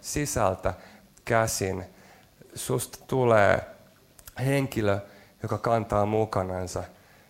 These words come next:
hyvää ilmaa, hyvää happea, hyvää säätilaa. Susta tulee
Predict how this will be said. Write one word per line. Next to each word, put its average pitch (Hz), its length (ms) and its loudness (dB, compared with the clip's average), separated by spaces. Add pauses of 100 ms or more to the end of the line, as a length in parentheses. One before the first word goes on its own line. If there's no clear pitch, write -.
(160)
hyvää 95 540 0
ilmaa, 92 580 -2
hyvää 95 480 -2
happea, 92 640 -2
hyvää 92 680 -4
säätilaa. 92 840 -2
Susta 113 320 -6
tulee 110 500 2